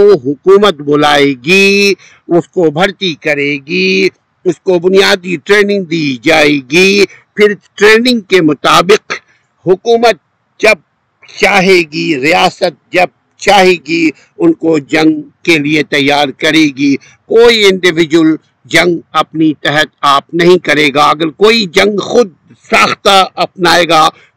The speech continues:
तो ये खिलाफ कानून, दीनी एतबार से भी है, खिलाफ कानून दुनियावी एतबार से भी है। यानी आप जंग अपने,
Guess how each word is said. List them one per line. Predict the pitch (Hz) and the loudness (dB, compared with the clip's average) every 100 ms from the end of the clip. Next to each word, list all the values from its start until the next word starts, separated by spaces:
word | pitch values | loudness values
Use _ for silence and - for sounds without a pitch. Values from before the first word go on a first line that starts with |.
| - | -4
तो | |
ये | 156 160 | 0 0
खिलाफ | 156 165 156 156 151 | 0 0 0 0 -2
कानून, | 135 - 139 143 160 139 139 139 | -8 -4 -2 2 2 0 0 -2
दीनी | 135 156 156 147 143 | 0 0 2 2 -2
एतबार | 143 147 135 190 175 | -4 -4 0 0 0
से | - 170 | -2 -2
भी | 165 135 | 0 0
है, | 147 147 - - - | 0 0 -4 -14 -4
खिलाफ | 220 190 170 160 139 - | 0 2 0 -2 -6 -2
कानून | 143 147 143 135 139 127 | -2 0 -2 -2 -4 -2
दुनियावी | 143 139 131 135 131 135 - | 0 0 0 -2 -4 -8 -6
एतबार | 143 - 123 120 120 110 | -6 -6 -4 -2 -2 -6
से | - 120 | -10 -12
भी | 127 117 | -12 -14
है। | 113 110 - - - | -14 -14 -18 -16 -4
यानी | 170 233 226 | -2 -2 -2
आप | 208 208 175 147 | 0 -2 -2 0
जंग | 214 240 262 - _ _ _ _ 175 | 0 0 -6 -10 _ _ _ _ -8
अपने, | - 208 208 | -6 -2 4